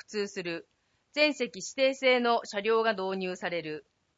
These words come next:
西東京市と連携して、西武鉄道に、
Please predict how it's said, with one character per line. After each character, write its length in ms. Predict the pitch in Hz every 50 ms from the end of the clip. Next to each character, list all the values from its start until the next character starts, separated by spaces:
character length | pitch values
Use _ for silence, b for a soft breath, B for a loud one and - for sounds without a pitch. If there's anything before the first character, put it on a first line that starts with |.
| _ _ _ _ _ _ _ _ _ _ -
西 200 | 214 220 - -
東 220 | - 302 302 302 -
京 220 | 311 302 285 302
市 80 | - -
と 100 | 196 170
連 240 | 170 185 196 208 196
携 220 | - 202 196 196
し 80 | 196 -
て、 320 | - 196 185 175 - - _ _ _ _ _ _ _ _ -
西 140 | 294 294
武 160 | 285 269 285 269
鉄 300 | - 277 269 - 220 165
道 180 | 165 139 127
に、 260 | 123 117 113 104 -